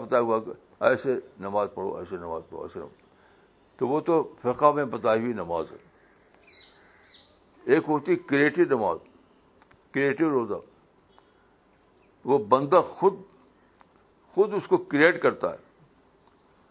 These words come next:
اور پھر اس پر عمل کرتا ہے۔ وہ آپ غور کیجئے کہ کتنا بڑا یہ عمل ہے اس، کسی انسان کا اللہ رب العالمین کے لیے کہ کریٹو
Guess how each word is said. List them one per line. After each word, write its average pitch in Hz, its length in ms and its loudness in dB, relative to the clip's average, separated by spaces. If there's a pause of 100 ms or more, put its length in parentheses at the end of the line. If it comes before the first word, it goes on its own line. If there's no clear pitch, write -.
(420)
اور 113 120 2
پھر 175 140 0
اس 143 120 4
پر 135 100 0
عمل 120 180 2
کرتا 90 320 -8
ہے۔ 78 40 -6
وہ 76 140 -16 (840)
آپ 127 280 0
غور 170 240 -2
کیجئے 147 220 -4
کہ 151 140 -10 (280)
کتنا 156 320 2 (640)
بڑا 143 320 4 (960)
یہ 127 200 0 (2000)
عمل 127 280 0
ہے 110 120 4 (320)
اس، 92 80 -16 (100)
کسی 120 260 -8
انسان 107 400 -4
کا 95 140 -6 (180)
اللہ 98 260 -4
رب 87 140 -8
العالمین 92 380 -8
کے 76 120 -18
لیے 67 180 -18 (1400)
کہ 131 40 0 (200)
کریٹو 160 340 4